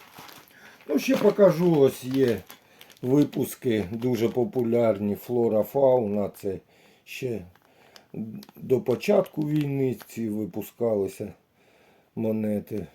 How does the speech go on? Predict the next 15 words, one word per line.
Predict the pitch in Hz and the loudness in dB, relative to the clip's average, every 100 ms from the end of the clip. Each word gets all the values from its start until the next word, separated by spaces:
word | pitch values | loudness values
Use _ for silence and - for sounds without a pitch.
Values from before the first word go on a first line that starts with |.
| - | -18
Ось | 110 87 | -18 -18
совка | - - 190 190 165 160 147 | -16 -2 2 4 2 2 2
розкішна, | 143 - 143 147 170 | 0 -2 -6 -4 0
ну | 214 | 4
їх | 208 139 - - - - - - - 117 113 | 4 4 0 -12 -20 -20 -20 -20 -16 -12 -8
багатько | 120 120 139 123 117 107 101 - 113 | -6 2 4 4 4 0 -2 -6 -4
є | 110 107 90 | -2 -2 -4
там. | - 107 90 82 _ - _ - - - - | -6 -6 -8 -14 _ -20 _ -20 -20 -18 -10
Ось | 101 90 - - - | -8 -10 -14 -20 -20
степовий | - 123 104 110 104 104 101 | -8 -6 -4 -2 0 0 2
орел. | 113 160 165 147 - _ _ _ _ _ _ - | 2 4 4 2 -2 _ _ _ _ _ _ -8
Ні, | 113 92 | -6 -4
це | - 110 | -2 0
орлан | 110 113 127 113 | 0 2 2 2
білохвіст. | 107 110 107 104 - 104 98 - | -2 -4 -4 -6 -10 -10 -10 -16